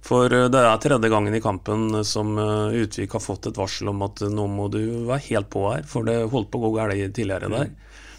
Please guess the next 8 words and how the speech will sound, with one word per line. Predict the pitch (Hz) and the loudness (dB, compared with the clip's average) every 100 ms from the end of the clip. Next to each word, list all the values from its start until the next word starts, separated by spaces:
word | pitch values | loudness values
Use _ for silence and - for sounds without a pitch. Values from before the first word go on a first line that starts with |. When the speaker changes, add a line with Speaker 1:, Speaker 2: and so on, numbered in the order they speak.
| - - - - | -20 -20 -20 -6
Speaker 1:
Eh, | 120 120 120 120 117 117 113 113 110 113 110 | 0 2 4 4 4 4 2 2 0 -2 -4
og, | - 98 - 110 117 117 113 113 110 | -6 -8 -6 -2 0 2 2 2 0
ja, | 104 - - | -2 -4 -6
så | - 139 127 | -2 2 4
det | 127 127 | 4 6
var, | 120 113 117 | 6 6 4
eh, | 117 117 113 | 2 2 0
s-, | 113 | -2